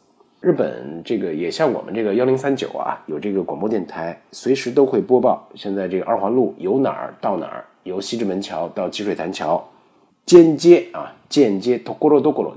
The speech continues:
间接这个交通堵塞，交通压力大，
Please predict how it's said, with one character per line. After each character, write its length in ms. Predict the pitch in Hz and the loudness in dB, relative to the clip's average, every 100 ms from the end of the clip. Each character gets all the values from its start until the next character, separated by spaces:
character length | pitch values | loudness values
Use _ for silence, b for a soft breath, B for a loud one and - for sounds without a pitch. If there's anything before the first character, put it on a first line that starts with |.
| - | -2
间 300 | 139 101 92 | 0 0 -2
接 280 | 123 131 - _ _ _ | 2 2 0 _ _ _
这 120 | - 90 | -10 -10
个 160 | 65 - | -10 -8
交 180 | 113 104 | -4 -4
通 240 | 101 107 | -4 -8
堵 160 | 95 69 | -8 -10
塞， 240 | - 107 - | -6 -8 -8
交 160 | - 107 | -8 -6
通 180 | 104 | -2
压 120 | 107 98 | -2 0
力 100 | 87 | 0
大， 220 | 92 | -2